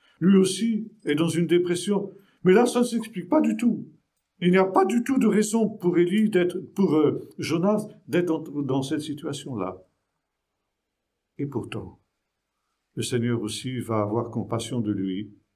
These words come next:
et va avoir compassion comme il a eu compassion d'Élie. Il ne va pas lui envoyer un ange avec une cruche d'eau et un pain, mais un, un acte semblable, il fait pou-, fait pousser,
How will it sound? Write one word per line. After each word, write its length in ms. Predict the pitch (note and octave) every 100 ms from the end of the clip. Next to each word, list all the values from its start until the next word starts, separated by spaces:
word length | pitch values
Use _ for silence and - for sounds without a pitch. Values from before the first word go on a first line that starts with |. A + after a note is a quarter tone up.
| _ _ _ _ _ _
et 180 | B2 A#2+
va 180 | A2 A2
avoir 280 | G#2 A2+ A2+
compassion 480 | A#2 B2 A#2 B2+
comme 220 | B2 A#2+ A#2
il 80 |
a 40 | A#2
eu 220 | A#2 A#2
compassion 680 | A#2 A#2 - G#2+ - C3 C3+
d'Élie. 600 | G#2+ G2+ F2+ F#2+ - _ _ _ _ _ _ _ _ _ _ _ _ _ _ _ _ _ _ _ _
Il 120 | B2
ne 40 | G#2+
va 120 | A2+
pas 160 | - A#2
lui 140 | A2
envoyer 540 | A2+ G#2 A2 A#2+ A#2
un 140 | A2 A2
ange 280 | A#2+ A2 G#2
avec 260 | G#2+ G#2+
une 100 | A#2
cruche 320 | A2 A#2+ G2+ G2+
d'eau 400 | C3+ B2 - - _ -
et 80 | A2
un 100 | A2+
pain, 320 | A2+ C#3+ D3+ - _ _ _ _ -
mais 400 | A2 G#2+ A2 - -
un, 220 | A#2 A2+
un 380 | C3+ F3+ A2+ A2
acte 240 | A2+ C3
semblable, 500 | B2 A#2 G#2+ A#2+ A#2+
il 120 | B2 G#2+
fait 200 | - B2+
pou-, 260 | - - G#3
fait 120 | B2
pousser, 560 | - B2+ - C3+ C#3